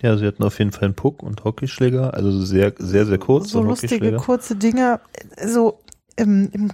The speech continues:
Speaker 2: müsste man auch nochmal nachgucken, ob
Speaker 1: Und es
Speaker 2: das
Speaker 1: gab
Speaker 2: eine
Speaker 1: so ein
Speaker 2: ernsthafte
Speaker 1: Tor,
Speaker 2: Sportart
Speaker 1: also da war
Speaker 2: ist.
Speaker 1: irgendwie so ein Blechding, was man gesehen hat und
Speaker 2: Ja.
Speaker 1: irgendwie haben sie ge-, mehr rumgeblubbert und sich schneller bewegt, als dann ein,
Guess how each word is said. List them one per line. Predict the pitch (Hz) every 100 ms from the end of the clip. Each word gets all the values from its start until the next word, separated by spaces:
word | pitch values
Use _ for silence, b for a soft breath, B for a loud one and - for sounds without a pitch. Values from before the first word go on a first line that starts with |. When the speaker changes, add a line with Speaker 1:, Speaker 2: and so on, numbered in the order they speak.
| - 220
Speaker 2:
müsste | 202 -
man | 190
auch | 175
nochmal | 180 170
nachgucken, | 165 165 - 190 -
ob |
Speaker 1:
Und | 107
es |
Speaker 2:
das | -
Speaker 1:
gab | 123
Speaker 2:
eine | 165
Speaker 1:
so | 117
ein |
Speaker 2:
ernsthafte | 117 131
Speaker 1:
Tor, | 135 110
Speaker 2:
Sportart | 92 95
Speaker 1:
also | 107
da | 101 101
war |
Speaker 2:
ist. | 95
Speaker 1:
irgendwie | 113 117
so | 110
ein | 101
Blechding, | 107 147 - 113 117 127
was | 107 -
man | 110
gesehen | 104 120 135
hat | 127 -
und | 233
Speaker 2:
Ja. | 254
Speaker 1:
irgendwie | - 113 110
haben | 110 107
sie | 107
ge-, | 110 - - - b b b _
mehr | 107 117
rumgeblubbert | 110 143 143 117 123 139 151
und | - 104
sich | 113
schneller | - 110 113
bewegt, | 113 110 113 127 -
als | - 104 - -
dann | 104 98 -
ein, | -